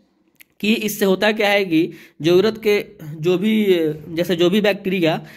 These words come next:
या जीवाणु हमारे फ-, शरीर के फायदे के लिए भी होते हैं, वो भी मर जाते हैं। उसी प्रकार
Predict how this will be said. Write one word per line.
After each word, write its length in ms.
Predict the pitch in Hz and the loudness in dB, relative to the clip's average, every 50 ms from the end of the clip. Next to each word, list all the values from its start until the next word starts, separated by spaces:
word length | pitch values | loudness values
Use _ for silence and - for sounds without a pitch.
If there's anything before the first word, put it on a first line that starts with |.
| - _ - | -16 _ -4
या 80 | 170 160 | -4 -2
जीवाणु 440 | 165 175 175 180 180 190 196 190 190 | -2 0 0 0 0 0 0 0 -2
हमारे 280 | 190 180 180 180 185 | -2 0 0 0 -2
फ-, 180 | 185 - - 180 | -2 -6 -10 -10
शरीर 300 | 160 165 170 180 196 208 | -4 -2 0 0 2 0
के 100 | 202 202 | 0 -4
फायदे 400 | 196 202 - 175 175 180 214 214 | -4 -2 -2 0 0 2 0 -2
के 100 | 214 208 | -2 0
लिए 120 | 202 190 | -2 0
भी 100 | 185 180 | 0 0
होते 240 | 190 175 156 160 175 | -2 -2 -2 -2 -2
हैं, 60 | 170 | 0
वो 140 | 170 175 175 | 2 2 2
भी 100 | 208 220 | 2 0
मर 160 | 202 190 165 | 0 -2 -2
जाते 320 | 151 151 139 131 151 131 127 | -2 -2 -4 -4 -4 -8 -10
हैं। 180 | 135 - - - - - _ _ | -10 -12 -16 -18 -20 -20 _ _
उसी 220 | - 254 - 285 285 | -6 -2 2 2 2
प्रकार 540 | 285 285 247 214 - 160 160 175 196 - | 2 2 -2 0 2 2 2 2 0 -4